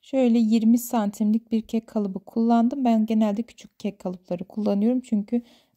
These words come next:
daha iyi oluyor. Bir de pasta çok böyle kalmamış oluyor. Taze taze yemiş oluyorsunuz. Çay bardağıyla bastırarak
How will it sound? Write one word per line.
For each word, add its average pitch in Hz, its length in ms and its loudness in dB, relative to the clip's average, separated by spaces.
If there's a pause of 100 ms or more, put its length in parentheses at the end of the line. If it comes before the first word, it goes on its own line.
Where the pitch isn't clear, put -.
daha 214 180 0
iyi 202 320 0
oluyor. 202 340 0
Bir 202 80 -4
de 214 80 -2
pasta 214 360 -8
çok - 260 -10
böyle 196 140 -4
kalmamış 185 600 -6
oluyor. 185 320 0
Taze 175 380 -6
taze 175 360 -8
yemiş 175 360 -8
oluyorsunuz. 175 520 -8 (640)
Çay 285 320 0
bardağıyla 208 580 -2
bastırarak 220 640 -4